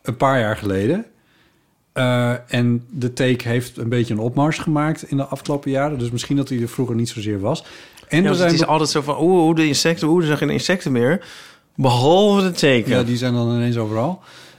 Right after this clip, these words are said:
Speaker 1: Eh, en, eh, de, eh, eikenprocessierups.
Speaker 2: <laughs> Ja.
Speaker 1: Maar, ehm, <laughs> en, eh, eh, iets anders is dat ze in Friesland ook minder zitten dan in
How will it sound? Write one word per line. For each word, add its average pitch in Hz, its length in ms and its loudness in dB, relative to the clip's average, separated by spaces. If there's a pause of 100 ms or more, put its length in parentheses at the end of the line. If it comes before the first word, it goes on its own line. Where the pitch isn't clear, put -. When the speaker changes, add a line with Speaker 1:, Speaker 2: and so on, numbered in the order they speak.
Speaker 1:
Eh, 117 640 -2
en, 131 180 0
eh, 123 220 -2
de, 120 400 -2 (200)
eh, - 220 -8
eikenprocessierups. 123 1000 -2
Speaker 2:
<laughs> - 0 -
Ja. 294 220 4 (560)
Speaker 1:
Maar, 135 260 4
ehm, 135 380 2 (640)
<laughs> - 540 -10
en, 135 280 2
eh, 131 1040 0
eh, 127 120 -6
iets 143 140 0
anders 190 280 2
is 135 140 -2
dat 135 180 0
ze 139 140 -4
in 131 160 0
Friesland - 580 0
ook 117 200 0
minder 113 320 2
zitten 107 480 -2
dan 107 360 0
in 104 340 -2